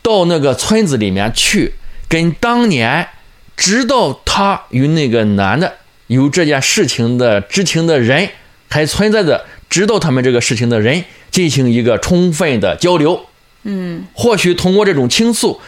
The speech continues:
Speaker 1: 这种倾听，就能够把他那个时候结下的这个结给解开了。就在这个小暑的这个节气去做这个事情，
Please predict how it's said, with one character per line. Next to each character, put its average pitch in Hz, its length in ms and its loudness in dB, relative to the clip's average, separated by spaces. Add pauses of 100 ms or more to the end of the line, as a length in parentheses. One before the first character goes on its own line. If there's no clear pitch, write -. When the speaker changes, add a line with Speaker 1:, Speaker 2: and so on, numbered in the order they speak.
(140)
Speaker 1:
这 175 120 0
种 127 180 0
倾 214 240 2
听， 196 240 2 (260)
就 160 140 2
能 135 180 2
够 143 140 2 (140)
把 139 320 -2 (160)
他 160 240 -2
那 190 280 2
个 104 140 0
时 - 160 -4
候 107 240 -2 (560)
结 151 260 0
下 139 160 -2
的 110 140 0
这 107 100 0
个 104 120 0
结 82 420 -6 (180)
给 107 120 -4
解 80 260 -6
开 - 140 -12
了。 87 180 -12 (580)
就 302 180 -2
在 240 140 0
这 147 120 0
个 107 120 2 (520)
小 123 360 0
暑 - 540 -8
的 104 100 -2
这 135 160 -2
个 95 160 -4
节 98 220 -4
气 - 200 -6 (220)
去 - 140 -6
做 131 160 0
这 101 80 -2
个 90 80 -4
事 - 160 -8
情， - 180 -12